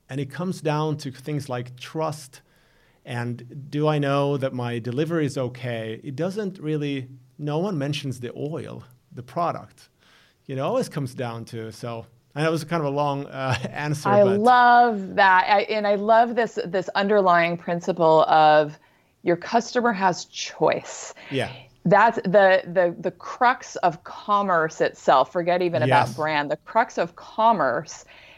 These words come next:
Speaker 2: is that there is a value exchange between your business and a human being.
Speaker 1: Yes.
Speaker 2: That human being can elect whether or not to engage in that exchange. And what are the things that are going to increase the likelihood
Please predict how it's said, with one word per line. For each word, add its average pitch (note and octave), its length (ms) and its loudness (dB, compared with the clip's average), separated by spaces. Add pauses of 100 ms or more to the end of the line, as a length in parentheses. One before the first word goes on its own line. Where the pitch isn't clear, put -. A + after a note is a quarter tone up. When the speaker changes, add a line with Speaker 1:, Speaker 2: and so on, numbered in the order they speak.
(160)
Speaker 2:
is F3 160 4
that F3+ 280 4
there F3+ 120 2
is F3 180 -2
a F3 140 0
value G3+ 580 0
exchange D#3+ 720 -8
between D#3+ 400 -4
your D#3 140 2
business E3 600 2
and D#3+ 140 2
a D#3 80 4
human D#3 400 0
being. D3 480 -2 (140)
Speaker 1:
Yes. A#2 240 -4
Speaker 2:
That F3 200 4
human G#3 360 -2
being E3+ 500 0
can E3+ 280 0
elect E3+ 600 2
whether E3+ 340 4
or E3+ 140 2
not D#3 280 0
to E3+ 120 -8
engage D#3 500 0
in D#3 180 -4
that C#3+ 340 2 (480)
exchange. C#3+ 880 -4 (480)
And F3 380 4
what F3+ 280 2
are A#3 80 2
the B3 140 2
things F3+ 400 -4
that D#3+ 240 4
are E3 180 4
going D#3+ 260 -6
to D#3 220 -8
increase G#3+ 460 -4
the - 140 2
likelihood D#3 840 0